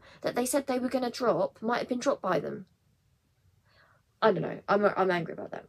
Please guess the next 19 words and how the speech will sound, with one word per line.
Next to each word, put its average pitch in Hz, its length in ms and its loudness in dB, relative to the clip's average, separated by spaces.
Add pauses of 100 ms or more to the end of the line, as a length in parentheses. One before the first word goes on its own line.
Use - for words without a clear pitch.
I'm 190 160 0
really, 170 360 4
really 180 280 2
angry 165 200 0
about 156 180 -4
it. - 40 -4
And 175 100 -2
I 165 40 0
feel 202 220 4
like 185 160 4
I'm 185 100 0
losing 170 280 0
my 165 120 0
mind 160 440 0
because 202 200 -2
once 208 240 0
again, 190 200 2
it 165 100 -8
becomes, 170 560 -6